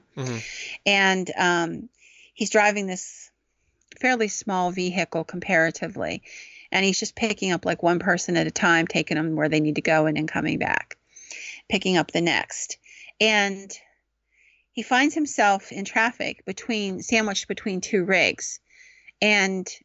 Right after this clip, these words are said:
Speaker 2: he's, it dawns on him, having had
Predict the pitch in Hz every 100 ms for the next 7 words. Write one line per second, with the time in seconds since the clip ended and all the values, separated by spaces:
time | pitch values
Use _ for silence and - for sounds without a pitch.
0 | _ _ 202 233 - - _ 143 220 240
1 | 233 269 240 202 190 180 196 190 185 -
2 | 196 190